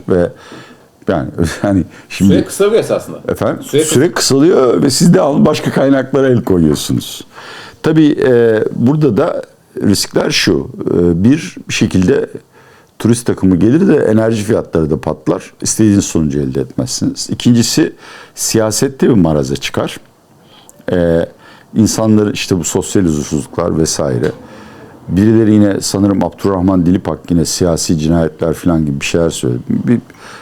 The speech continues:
Speaker 1: eyvallah. De yani adam elli yıldır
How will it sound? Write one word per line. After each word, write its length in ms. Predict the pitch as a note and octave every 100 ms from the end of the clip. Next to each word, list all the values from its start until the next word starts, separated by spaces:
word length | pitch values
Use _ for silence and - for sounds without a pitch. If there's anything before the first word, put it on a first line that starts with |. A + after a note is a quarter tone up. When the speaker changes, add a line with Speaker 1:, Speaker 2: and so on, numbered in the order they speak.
| - -
Speaker 1:
eyvallah. 440 | C3+ G#2 C2+ B1 - - - - - -
De 60 | E3
yani 500 | F#3+ D3 C#3+ C3+ C#3
adam 340 | B2 C3+ C3+
elli 220 | C3 C3 D3+
yıldır 380 | D3 A#2 G2+